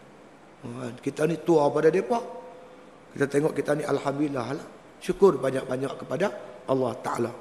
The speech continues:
Jangan duk rasa ajaib. Kan? Mereka mana tak kena potong kaki, makan gula banyak. Lah, tak makan gula pun kena, tuan. Nak mati ni bukan, nak ni bukan.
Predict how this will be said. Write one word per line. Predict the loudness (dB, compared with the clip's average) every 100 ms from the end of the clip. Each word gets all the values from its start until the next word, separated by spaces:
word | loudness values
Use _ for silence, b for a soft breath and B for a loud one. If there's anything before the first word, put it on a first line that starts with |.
| -16 -20 -6
Jangan | -2 -2 0
duk |
rasa | 0 2 4 6
ajaib. | 8 8 6 -10 -14 -16 -20 -20 -20 -16 -10
Kan? | -8 -4
Mereka | -2 2 2
mana | 2 4 2
tak | 2
kena | 0 -2
potong | 0 0
kaki, | 0 0 0 2
makan | 4 2 4
gula | 2 2
banyak. | 2 2 4 2 0 -6 B B B B 2
Lah, | 2 4
tak | 4 4
makan | 4 4
gula | 6 6 8
pun | 6
kena, | 4 4 4 2
tuan. | 0 -4 -6 -12 -18 -20 -20 -20 -20 -20 -20 -20 -10 -4
Nak | 0
mati | 0 0 -2
ni | -2
bukan, | -2 -4 -4
nak | -6
ni | -4 -4
bukan. | -4 -6